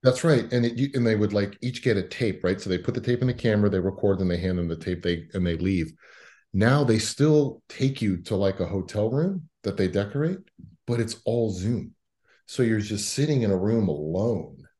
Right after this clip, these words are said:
And I guess most people prefer it. I don't. I like human interaction. So I like being with someone and their kind of kooky personalities 'cause they're different, 'cause there's a lot of local, regional, like, the weather guy or the news guy, and they get to do the entertainment thing.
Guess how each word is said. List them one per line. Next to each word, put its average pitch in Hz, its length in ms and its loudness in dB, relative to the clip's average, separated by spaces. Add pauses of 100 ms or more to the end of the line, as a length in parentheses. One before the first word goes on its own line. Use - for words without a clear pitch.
(520)
And 104 360 0
I 104 120 -2
guess 127 460 2
most 113 360 -2
people 113 260 -6
prefer 104 420 -2
it. 110 80 -6 (120)
I 110 160 2
don't. 92 520 -4 (300)
I 120 120 6
like 117 320 2
human 92 360 -2
interaction. 82 1080 -8 (420)
So - 200 -4
I 104 100 4
like 101 320 4
being 92 240 0
with 107 100 2
someone 123 380 4
and 98 120 2
their 87 120 -2
kind 92 240 -4
of 87 140 -4
kooky 104 320 -4
personalities 95 720 0
'cause 87 180 -4
they're 85 120 -6
different, 90 800 -6
'cause 92 120 -4
there's 87 180 -4
a 85 40 -4
lot 80 160 -2
of 80 80 -4
local, 85 300 -4
regional, 85 360 -4
like, 80 280 -4 (380)
the 123 80 2
weather 202 240 2
guy 110 220 4
or 98 100 0
the 110 80 2
news 180 200 0
guy, 87 200 0
and 82 120 -2
they 90 80 0
get 92 160 0
to 92 80 -6
do 90 100 -2
the 87 120 -2
entertainment 87 560 -6
thing. 139 300 -2